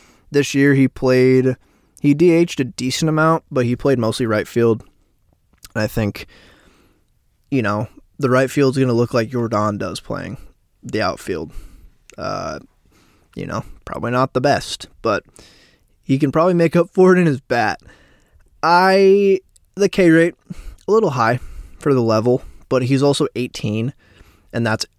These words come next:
really young even for that level of the minors. And with those power numbers, I,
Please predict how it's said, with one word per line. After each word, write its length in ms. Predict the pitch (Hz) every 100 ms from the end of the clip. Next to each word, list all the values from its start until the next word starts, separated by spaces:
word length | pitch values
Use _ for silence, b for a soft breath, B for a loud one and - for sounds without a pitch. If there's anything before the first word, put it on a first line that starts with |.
| _
really 320 | 117 120 127 127
young 380 | 120 117 127
even 300 | 120 120 123
for 180 | 123 120
that 300 | 104 101 113
level 380 | 98 104 113 123
of 100 | 113
the 80 | 117
minors. 640 | 110 101 107 117 120 - - b b b b
And 240 | - 117 113
with 160 | 110 120
those 180 | 127
power 340 | - 107 117 127
numbers, 760 | 131 135 143 139 - - - b b b _ -
I, 340 | 117 113 113